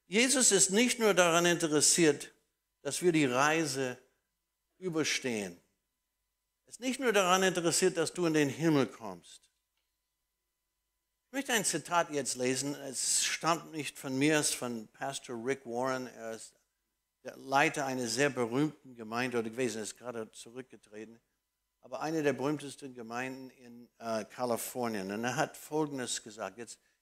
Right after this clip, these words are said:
ihr könnt's mitlesen, aber ich werd's vorlesen, weil es so gewaltig ist.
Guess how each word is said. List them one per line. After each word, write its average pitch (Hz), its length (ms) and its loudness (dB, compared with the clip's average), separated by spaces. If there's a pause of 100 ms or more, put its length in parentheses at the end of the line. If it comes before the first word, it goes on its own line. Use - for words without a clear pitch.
ihr - 60 -20
könnt's 143 280 -14
mitlesen, 160 580 0
aber 123 180 0
ich 123 180 -4
werd's 123 200 -8
vorlesen, 107 540 -16
weil 110 120 -16
es - 160 -16
so 131 180 -12
gewaltig 101 520 -16
ist. 90 200 -20